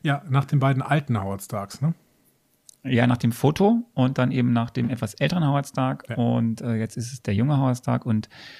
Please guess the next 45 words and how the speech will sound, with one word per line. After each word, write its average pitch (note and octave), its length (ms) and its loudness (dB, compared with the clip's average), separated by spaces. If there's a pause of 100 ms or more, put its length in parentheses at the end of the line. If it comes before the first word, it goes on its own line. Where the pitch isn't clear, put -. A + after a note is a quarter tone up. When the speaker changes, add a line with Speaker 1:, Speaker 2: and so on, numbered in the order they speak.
(500)
Speaker 2:
ähm, G2+ 500 4
auch A2+ 180 -2
hier, B2 1000 0
äh, C#3+ 80 -14 (1040)
so A#2+ 100 2
viel D3 120 2
kann B2 120 0
man B2 100 2
verraten, G2+ 600 -2
wir A2+ 180 -2
werden A2 380 0
Dominic G2+ 400 2
Cooper G2+ 560 -2 (240)
nicht G2 220 0
das G2 140 -2
letzte G#2 280 2
Mal F2+ 300 2 (340)
gesehen F2 400 -2
haben. - 120 -12 (360)
Speaker 1:
Ich B2+ 220 -6
bin A#2 180 -2
gespannt. G2+ 340 -8 (480)
Speaker 2:
<clears throat> - 40 -6 (1400)
Und C#3+ 140 4
dann E3 100 4
zu D#3+ 80 -4
guter E3+ 160 2
Letzt F3+ 280 0
Dan-, D#3+ 120 2
Stanley E3+ 320 0
Tucci, A#3+ 480 0
der F#3+ 400 2
unbedingt G#3+ 460 6
diese G3 160 4
Rolle F#3 160 6
spielen G#3 300 2
wollte, F#3+ 340 2
weil F#3 220 2
er G3 200 -2
endlich G#3 240 2
mal F#3 160 4
einen E3+ 120 2
Deutschen E3+ 360 2
spielen B2 300 2
wollte. G2+ 340 -2